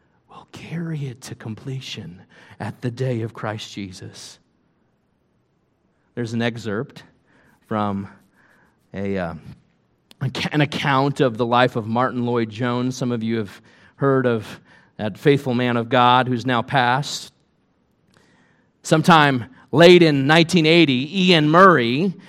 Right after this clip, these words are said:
visited the aging, <clears throat> excuse me, the aging Doctor Martyn Lloyd-Jones. The famous London preacher was drawing near to death and could only sit up for an hour or two each day.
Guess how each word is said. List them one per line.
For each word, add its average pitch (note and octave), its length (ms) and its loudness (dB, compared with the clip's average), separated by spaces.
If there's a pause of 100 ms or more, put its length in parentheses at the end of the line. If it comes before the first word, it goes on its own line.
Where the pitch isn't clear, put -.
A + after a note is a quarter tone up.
(140)
visited E3+ 480 4
the D#3 160 2
aging, D#3+ 640 4
<clears throat> - 0 -
excuse E3 540 4
me, C#3+ 100 -2
the B2 120 0
aging D3+ 400 4 (220)
Doctor E3 320 8
Martyn D#3 340 4
Lloyd-Jones. D#3 1040 4 (340)
The C3+ 100 -4
famous G3 500 6
London F3+ 400 8
preacher E3 720 4 (180)
was - 220 -4
drawing E3+ 400 6
near E3+ 240 4
to F3+ 120 2
death C#3+ 320 4
and C#3 140 -4
could D3+ 140 2
only E3+ 260 2
sit E3+ 240 4
up E3 180 4
for D#3 140 2
an C3+ 100 0
hour C3+ 480 0
or A#2 60 -4
two A#2 280 -6
each G#2 300 -6
day. A2 340 0